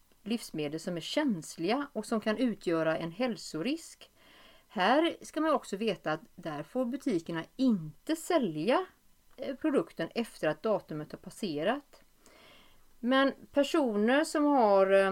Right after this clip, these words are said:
nedsatt immunförsvar eller är gravida ska däremot använda så nyproducerad mat som möjligt. Särskilt när det gäller rökt gravad fisk,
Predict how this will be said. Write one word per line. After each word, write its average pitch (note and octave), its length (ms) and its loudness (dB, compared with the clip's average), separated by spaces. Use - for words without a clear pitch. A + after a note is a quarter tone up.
nedsatt G3+ 640 2
immunförsvar F3+ 1080 -2
eller G#3+ 560 0
är F#3 120 2
gravida F3 880 0
ska - 200 -2
däremot F#3 580 2
använda D#3+ 540 -2
så E3+ 120 -10
nyproducerad G#3+ 1200 -2
mat E3+ 500 0
som D#3+ 520 -4
möjligt. G#3+ 840 -2
Särskilt G3 460 2
när G3+ 100 2
det G#3 60 0
gäller E3 640 4
rökt E3 500 -2
gravad D#3+ 500 -2
fisk, - 560 -6